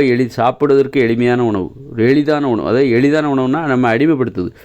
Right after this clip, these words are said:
நீ சாப்பாடு சாப்பிட்றதே கஷ்டமா இருக்கணும். காய்கறிகளையும் பழங்களையும் கீரைகளையும் மூலிகைகளையும் சாப்பிட ரொம்ப கஷ்டம். ஒரு மாடு புல்லை திங்குதுன்னா அது எவ்வளோ கஷ்டம். ஆனா நாம என்ன பண்றோம்?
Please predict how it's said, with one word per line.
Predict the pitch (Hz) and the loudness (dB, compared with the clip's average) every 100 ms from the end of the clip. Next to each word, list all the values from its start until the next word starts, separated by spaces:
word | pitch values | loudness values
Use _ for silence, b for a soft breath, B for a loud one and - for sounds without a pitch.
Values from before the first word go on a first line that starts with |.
| B B B | B B B
நீ | 113 | -2
சாப்பாடு | 104 123 156 - 170 165 151 - | 0 0 -2 0 0 0 -2 -2
சாப்பிட்றதே | 127 170 175 180 185 | 0 0 0 0 0
கஷ்டமா | 147 127 - 156 | -2 -4 -2 -2
இருக்கணும். | 135 101 82 - | -2 -2 -4 -4
காய்கறிகளையும் | 117 131 151 147 147 127 | -2 0 0 2 2 2
பழங்களையும் | 123 143 143 135 117 | 0 0 -2 -2 -2
கீரைகளையும் | 156 165 147 147 143 | 0 2 2 4 4
மூலிகைகளையும் | 156 160 156 156 147 | 4 4 4 4 2
சாப்பிட | 127 143 170 | -2 0 0
ரொம்ப | 156 165 | 0 0
கஷ்டம். | 135 - 113 - _ b b b b b b b b _ - - | -4 -4 -8 -8 _ b b b b b b b b _ -12 -4
ஒரு | 127 123 | 0 0
மாடு | 117 139 160 | 2 0 0
புல்லை | 156 165 160 | 0 0 0
திங்குதுன்னா | 151 156 165 | 0 2 0
அது | 160 | 0
எவ்வளோ | 139 156 151 | 0 0 -2
கஷ்டம். | 131 - 90 - B B B - B B B B | -4 -6 -10 -10 B B B -20 B B B B
ஆனா | 139 | -2
நாம | 139 135 160 | 0 0 0
என்ன | 156 | 0
பண்றோம்? | 151 151 147 214 | 0 -2 -2 -4